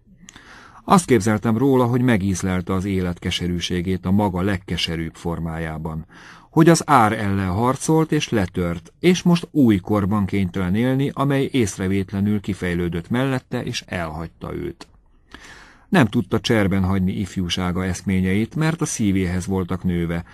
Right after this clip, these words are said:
és azt hitte, hogy a helyes úton jár, a szegény. Azt hiszi,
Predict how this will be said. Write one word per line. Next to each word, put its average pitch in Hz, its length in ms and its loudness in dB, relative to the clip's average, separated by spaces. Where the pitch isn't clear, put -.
és - 160 0
azt 165 260 2
hitte, 135 340 0
hogy 135 180 0
a 123 40 2
helyes 101 340 0
úton 92 380 -4
jár, 85 380 -4
a - 120 -6
szegény. 82 680 -6
Azt 175 240 4
hiszi, 160 460 2